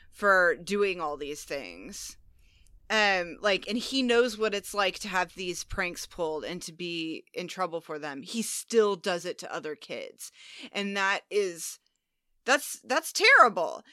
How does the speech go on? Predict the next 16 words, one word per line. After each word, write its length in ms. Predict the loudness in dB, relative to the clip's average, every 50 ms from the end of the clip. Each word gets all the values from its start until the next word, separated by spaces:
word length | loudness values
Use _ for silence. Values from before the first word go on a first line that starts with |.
| -20 _
He, 260 | -4 -2 0 0 0 2
and 100 | 2 2
he 100 | 2 2
does 200 | 2 2 2 0
it 120 | -2 -8
to 80 | -8 -8
kids 240 | -6 -6 -8 -6 -6
he 120 | -6 -2
knows, 380 | 0 0 2 2 2 0 -2 -4 -2
and 300 | 0 0 2 0 -2 -6 -10 _
the 160 | -8 -6 -4 -4
pee 300 | -4 -2 0 2 2 2
in 100 | 2 0
the 60 | 0
apple 360 | 0 0 -2 -2 -4 -6 -8
juice, 680 | -6 -8 -8 -6 -6 -8 -8 -8 -10 -10 -12 -12 -16